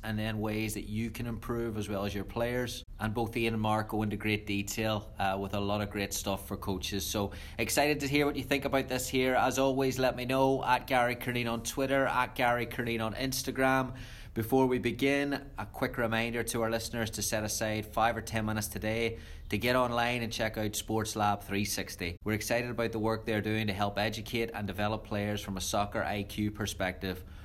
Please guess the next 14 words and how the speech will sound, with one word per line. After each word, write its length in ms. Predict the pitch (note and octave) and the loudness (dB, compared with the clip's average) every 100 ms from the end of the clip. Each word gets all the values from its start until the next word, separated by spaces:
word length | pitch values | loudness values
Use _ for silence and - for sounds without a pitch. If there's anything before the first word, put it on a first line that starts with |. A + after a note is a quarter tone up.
| - - | -14 -2
More 200 | C3+ D#3+ | 2 2
to 60 | |
come 240 | D3 C#3+ C#3 | 2 2 2
at 80 | C3+ | 0
the 80 | |
halfway 400 | B2 B2+ B2+ B2 | 4 4 4 -2
point 420 | A2+ - B2 B2+ A2+ | -2 0 0 0 -4
with 140 | A2 | -4
an 80 | A2 | -2
exclusive 760 | G#2+ - - B2 C3 - A#2+ | -4 -6 -2 0 0 -2 -4
Modern 300 | A2 A2+ A#2 | 0 0 0
Soccer 340 | A#2 B2 A2+ A2+ | 0 0 0 -2
Coach 280 | A2 A2 - | -2 -4 2
podcast 580 | A2+ A2+ G#2+ A2 G#2 | 2 2 2 2 2